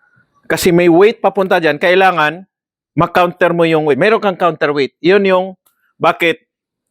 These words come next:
slightly naka-bend patalikod. Ganyan. Naka-bend pa ganyan. So, maraming technique na tinuturo dito. Yung iba, dapat nakatouch itong shoulder, ito, pisngi.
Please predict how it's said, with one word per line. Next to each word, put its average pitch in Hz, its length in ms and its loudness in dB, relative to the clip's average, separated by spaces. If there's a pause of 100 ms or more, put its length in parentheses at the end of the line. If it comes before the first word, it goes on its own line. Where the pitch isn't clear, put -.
(280)
slightly 156 720 0 (400)
naka-bend 139 1040 -2 (960)
patalikod. 127 560 -2 (240)
Ganyan. 123 480 -2
Naka-bend 131 560 -4 (400)
pa - 160 -6
ganyan. 113 320 -2 (560)
So, - 160 -4
maraming 180 320 2
technique 185 320 -2
na 175 80 0
tinuturo 170 400 0
dito. 190 240 0
Yung 165 240 0
iba, 160 320 2
dapat 156 480 0
nakatouch - 560 -6
itong 139 320 -6
shoulder, 165 640 0 (320)
ito, 147 320 -2 (960)
pisngi. - 320 -4